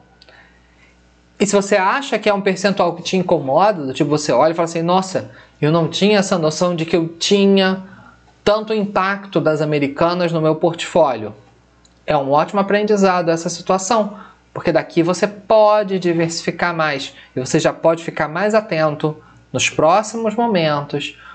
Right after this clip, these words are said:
"Poxa, quanto eu tô, quanto eu tô concentrado no setor de shopping? Quanto eu tô exposto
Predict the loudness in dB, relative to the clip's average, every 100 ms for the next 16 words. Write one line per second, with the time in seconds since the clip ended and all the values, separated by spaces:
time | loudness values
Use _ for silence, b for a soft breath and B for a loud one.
0 | B B -2 -2 0 0 0 0 0 -2
1 | -8 -4 -2 0 0 2 2 2 0 0
2 | 2 2 0 -2 -2 -2 2 0 0 -4
3 | 2 2 0 -6 -4 0 0 0 0 2
4 | 0 0 4 4 4 0 -2 -2